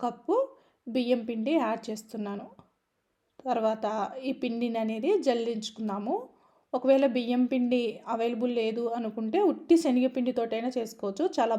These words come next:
బాగుంటుంది సన్నకార పూస. ఇలా జల్లించుకొని పక్కకు పెట్టుకోవాలి. ఇలా జల్లించుకోవడం వల్ల పిండి అనేది బరక బరకగా లేకుండా ఉంటుంది. తర్వాత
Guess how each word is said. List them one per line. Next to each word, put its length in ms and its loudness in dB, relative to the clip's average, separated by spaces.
బాగుంటుంది 540 -2
సన్నకార 460 -2
పూస. 180 -10
ఇలా 260 -2
జల్లించుకొని 720 -2
పక్కకు 340 -2
పెట్టుకోవాలి. 440 -2
ఇలా 160 2
జల్లించుకోవడం 760 0
వల్ల 140 0
పిండి 240 0
అనేది 260 -4
బరక 280 -2
బరకగా 440 0
లేకుండా 400 -2
ఉంటుంది. 420 0
తర్వాత 320 0